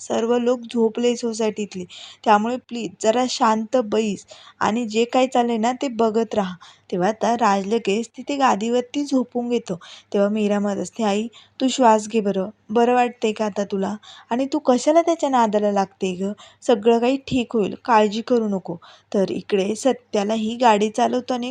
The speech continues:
खूपच झोप लागलेली असते, पण तरीही आता मीराचं घर वाचवण्यासाठी सत्या डोळे पुसून ती गाडी चालवण्याचा प्रयत्न करत असतो.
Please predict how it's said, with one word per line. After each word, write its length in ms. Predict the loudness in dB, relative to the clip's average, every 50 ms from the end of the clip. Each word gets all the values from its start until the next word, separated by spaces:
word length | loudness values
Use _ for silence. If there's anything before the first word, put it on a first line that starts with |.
| -10 -8
खूपच 520 | -6 -6 -6 -2 0 2 2 2 2 0
झोप 220 | -2 -2 -2 0 0
लागलेली 400 | 0 0 0 -2 -4 -4 -6 -8
असते, 260 | -10 _ -10 -10 -10 -12 -16 -20 -20 -14 -8 -4
पण 140 | -4 -4 -2 0
तरीही 360 | 0 0 0 0 -2 0 -2
आता 220 | -2 -2 -2 -2 -2
मीराचं 540 | -2 -2 -2 0 0 0 0 -2 -2 -4 -4
घर 280 | -4 -2 -4 -2 -2 -2
वाचवण्यासाठी 840 | -2 -4 -2 -4 -4 -6 -4 -6 -4 -2 -2 -2 -2 -2 -6 -8 -8 -10 -16 -20 -20 _
सत्या 440 | -2 0 0 0 0 _ 0 0 2 4
डोळे 360 | 4 4 4 4 4 2 0 -2 -4 _
पुसून 440 | -4 -4 -4 -4 -4 -4 -4 -4 -6 -8 _ _ _ _
ती 80 | -6 0
गाडी 300 | 4 6 6 6 4 2
चालवण्याचा 580 | 2 2 2 2 4 2 0 -2 -2 -2 -2 -4 -4 -2
प्रयत्न 360 | 0 0 0 0 -2 -4 -4 -4
करत 260 | -2 -2 -2 -4 -6
असतो. 240 | -10 -12 -10 -12